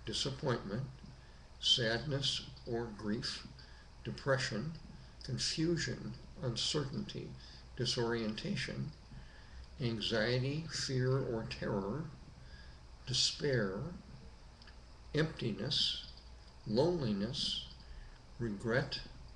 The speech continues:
rejection, and or frustration. In one way, that's like a painter's palette, all those rich emotions that nature has given us.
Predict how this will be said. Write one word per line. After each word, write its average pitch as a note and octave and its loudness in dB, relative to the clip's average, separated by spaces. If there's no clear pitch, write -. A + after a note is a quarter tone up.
rejection, G#2+ 2
and B2+ 4
or A#2 2
frustration. - -2
In A2 -2
one D3+ 6
way, A2+ 6
that's C3 6
like A#2+ 6
a A2 2
painter's C#3 2
palette, A2+ -2
all D#3+ 4
those D#3 4
rich D3 2
emotions B2 4
that A2+ 0
nature A2+ 2
has G#2+ -2
given A#2 2
us. - -2